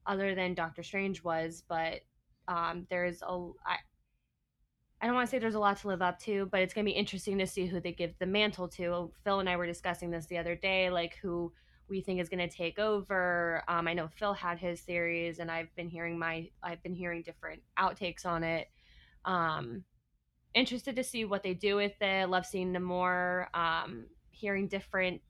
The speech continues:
things about his background now, um, hearing Doctor Doom theories going into this, how, and I love, I love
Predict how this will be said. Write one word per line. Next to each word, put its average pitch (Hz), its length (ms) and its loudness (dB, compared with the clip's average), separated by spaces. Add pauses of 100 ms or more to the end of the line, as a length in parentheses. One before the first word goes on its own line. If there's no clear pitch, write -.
(180)
things 202 220 -2
about 175 160 0
his 170 140 -4
background 180 580 2
now, 180 480 4 (800)
um, 170 640 -2
hearing 190 560 2 (720)
Doctor 165 400 0
Doom 220 420 -2
theories 196 600 2
going 185 320 0
into 180 340 -4
this, 180 380 2
how, 175 240 2
and 180 180 0
I 180 100 2
love, 185 420 6 (420)
I 185 140 0
love 190 640 4